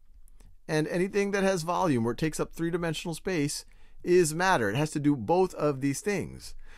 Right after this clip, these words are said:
Mass, you probably have an intuitive sense. An elephant has more mass than a mouse. If we want to get a little more technical, it's related to how hard it is to accelerate something.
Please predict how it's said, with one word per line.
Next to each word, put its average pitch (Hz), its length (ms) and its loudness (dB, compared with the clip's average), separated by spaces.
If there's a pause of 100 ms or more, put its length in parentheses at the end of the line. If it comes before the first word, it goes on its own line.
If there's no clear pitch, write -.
(200)
Mass, 247 540 -2 (140)
you 160 120 -6
probably 190 340 2
have 175 180 2
an 180 80 -2
intuitive 151 500 2
sense. 143 400 -2
An 127 220 -6
elephant - 440 0
has 123 220 -4
more 160 220 2
mass 139 400 0
than 107 160 0
a 92 40 -2
mouse. 104 440 -4 (240)
If 143 100 -6
we 175 80 2
want 202 160 4
to 202 60 0
get 190 80 0
a - 20 0
little 196 180 -2
more 202 160 0
technical, 175 540 -4
it's - 180 -4
related 202 360 2
to 190 80 0
how 180 280 0
hard 196 360 -6
it 185 120 0
is 190 280 -4
to - 320 -10
accelerate 185 960 -2
something. - 320 -12